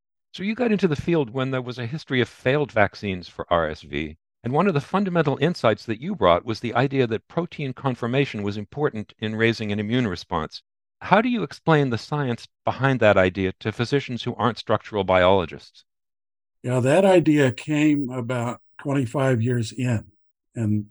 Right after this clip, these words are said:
Speaker 2: the reason we were working on a mouse model is because we wanted to understand the immunology of R S V in a deeper way. And I spent the first twenty years of my career trying to understand the immunological parameters of the vaccine enhanced disease. So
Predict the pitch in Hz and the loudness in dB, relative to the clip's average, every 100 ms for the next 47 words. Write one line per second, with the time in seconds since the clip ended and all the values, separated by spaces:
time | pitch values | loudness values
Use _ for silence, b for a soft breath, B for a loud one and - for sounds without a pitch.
0 | - 117 143 175 151 135 139 123 113 123 | -6 0 2 2 2 2 2 2 0 0
1 | 139 143 120 120 110 117 113 110 120 131 | -2 -2 -2 0 0 -2 -4 -8 -6 -2
2 | 156 113 101 107 - 104 101 - 117 117 | 0 0 -2 -4 -6 -8 -8 -4 -2 -2
3 | 110 110 - 127 123 117 127 139 120 120 | -4 -8 -14 -8 -4 -2 0 0 0 0
4 | 123 113 123 113 110 110 117 110 120 123 | -2 -4 -2 2 4 4 4 2 0 -2
5 | 113 101 95 104 107 98 - 110 110 104 | -4 -6 -4 0 0 -2 -6 -4 -2 -2
6 | 98 90 101 113 110 98 92 123 131 98 | -4 -8 -4 -2 -2 -6 -4 -2 0 0
7 | 98 95 95 - _ - 123 - - 151 | -2 -6 -8 -10 _ -10 -8 -6 -2 -2
8 | 120 110 135 113 - 127 123 113 120 110 | -2 -2 -2 -2 -4 -2 0 2 0 0
9 | 104 107 104 104 113 143 113 - 117 120 | -2 -2 -4 -4 -2 0 -2 -4 -4 -2
10 | 110 101 120 123 117 - - 110 113 107 | -2 -2 -2 -2 -4 -6 -2 0 2 2
11 | 104 101 117 117 117 113 113 113 113 117 | -2 -4 -4 -2 -2 -2 -2 -4 -6 -8
12 | 110 107 104 117 113 101 98 98 101 104 | -8 -6 -4 -2 -2 -2 -6 -8 -8 -8
13 | 98 110 107 - 110 101 104 98 113 107 | -4 -2 -2 -2 -2 -2 -4 -2 -2 -2
14 | - 104 104 135 104 - 113 98 98 | -6 -12 -6 -4 -4 -6 -8 -8 -10